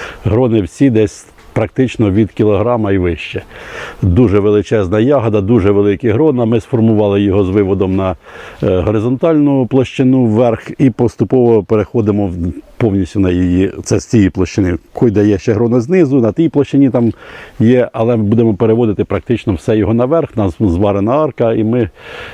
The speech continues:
на цій арці його будемо формувати. Ду-, форма дуже цікава. Е, якщо там десь в минулих відео я показував, і хтось звернув увагу, що вона на арці, це не означає, що форма не укривна. Ні, вона укривна, в неї морозостійкість двадцять три градуси, але,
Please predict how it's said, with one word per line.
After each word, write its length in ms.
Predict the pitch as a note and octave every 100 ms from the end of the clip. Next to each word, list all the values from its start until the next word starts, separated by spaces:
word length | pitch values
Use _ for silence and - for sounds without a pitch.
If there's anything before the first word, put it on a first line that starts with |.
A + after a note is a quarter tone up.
| -
на 120 | A2+ G2+
цій 180 | G#2+
арці 260 | A2+ G#2 G#2+
його 260 | G2 G2 G#2
будемо 320 | F#2+ F#2 F#2
формувати. 640 | - F#2 F2+ E2 E2 -
Ду-, 400 | F2 F#2 A#2 A2+ G2 F2 F#2+ A2
форма 400 | - C3+ A2 G#2+
дуже 260 | G2+ F#2+ G2
цікава. 560 | B2 - E3 C#3+ B2+ - - - - -
Е, 440 | A2 G2 F#2+ F#2 F2 E2+ E2+ - - - - G#2+ G2+ G2+ G#2
якщо 420 | G#2+ A#2+ - C#3+ A#2+
там 240 | B2+ A2+
десь 240 | A#2 A2+
в 40 | A#2
минулих 400 | A2+ A#2 G#2+ A2+
відео 240 | G#2+ A2
я 120 | G#2+
показував, 500 | G2+ A2 A#2+ G#2 G#2+
і 40 | G2+
хтось 240 | - A#2
звернув 420 | F#2 G#2+ A2 G#2+
увагу, 240 | A2 G2 G2+
що 160 | -
вона 220 | A2 A2 A#2
на 60 |
арці, 260 | D3+ C#3 G2
це 100 | G#2+
не 80 | G2+
означає, 440 | G2 G#2 C#3 A2+
що 140 | -
форма 300 | - B2 G#2
не 100 | G#2
укривна. 400 | G2+ F2+ G2+ F#2
Ні, 120 | G#2+ F#2+
вона 180 | G#2
укривна, 400 | G#2 G2+ D3 E3+
в 40 | C#3+
неї 180 | A2+ G#2+
морозостійкість 680 | G#2 G2+ G2 - G#2 F#2+
двадцять 300 | F2+ A2+ B2+
три 140 | A2+ C3
градуси, 400 | D#3 D3 C3 A#2+
але, 280 | A2+ A#2+